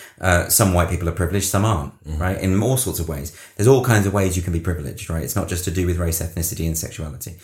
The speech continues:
Speaker 1: Um, but yeah, so you end up with the situation where, um, people buy into the victimhood thing and they'll say,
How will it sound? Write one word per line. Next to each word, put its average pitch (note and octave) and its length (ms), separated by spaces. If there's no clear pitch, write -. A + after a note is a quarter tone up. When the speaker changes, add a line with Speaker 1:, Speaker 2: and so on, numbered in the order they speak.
Speaker 1:
Um, G2 440
but F#2+ 320
yeah, F#2+ 220
so G#2+ 420
you B2 140
end C#3 120
up C3+ 80
with A2+ 100
the A2 60
situation G2+ 520
where, F2+ 440
um, E2+ 560
people B2+ 480
buy C3 260
into A#2+ 280
the G2 140
victimhood E2+ 460
thing E2 160
and E2+ 80
they'll F2+ 100
say, F2+ 380